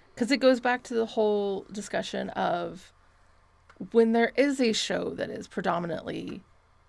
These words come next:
people of color, whether it's a predominantly Hispanic show or a prom-, predominantly black show or whatever, and it's, like, even if it's not good, feeling like you need to support it because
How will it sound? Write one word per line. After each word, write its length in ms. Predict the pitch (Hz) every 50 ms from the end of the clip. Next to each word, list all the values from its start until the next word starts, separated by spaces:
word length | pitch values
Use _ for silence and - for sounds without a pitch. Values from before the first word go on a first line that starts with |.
| _ _ _ _ _ _ _ _ -
people 300 | - - 190 - - -
of 80 | - -
color, 380 | - - - - - - - - - - -
whether 460 | - - 196 196 196 190 185 185 190 185
it's 400 | 165 156 - - - - - - _ _ _ - _ _ _ _ _ - -
a 60 | 185
predominantly 640 | - - 190 196 151 160 175 165 135 - 113 156 165
Hispanic 440 | - 180 - - - - - - -
show 100 | - -
or 160 | - - - -
a 40 |
prom-, 340 | - - - - 180 - - - -
predominantly 600 | - - 185 - - - 151 - - - - -
black 280 | - - - - - -
show 400 | - - - - - - - - - - - - - - - - - - _ _ _ _ -
or 260 | - 185 190 190 180 170
whatever, 640 | 180 208 214 214 190 170 180 165 160 165 160 - -
and 180 | - 185 180 180
it's, 580 | 170 160 143 - - - - - - - - - _ _ _ _ - _ - - - - _ _ _ _ _ _ _ _ _ -
like, 240 | 202 170 - - - _ _ _ _ _ _ _ _ _ _ _ _ _ _ - _ _ _ _ _ _ _ - _ _ _ - - - _ -
even 320 | - 269 277 254 277 262
if 140 | 262 240 254
it's 180 | 262 247 - 233
not 320 | 233 233 226 - 196 -
good, 340 | - 247 262 311 277 220 196
feeling 360 | - - 214 208 214 214 214
like 200 | 214 208 208 208
you 120 | 220 226 220
need 160 | 214 214 202
to 120 | 226 220 220
support 440 | - - 233 - - 247 285 330 226
it 240 | 196 185 190 - -
because 920 | 196 208 202 - - - 208 202 196 196 185 175 175 175 - - - -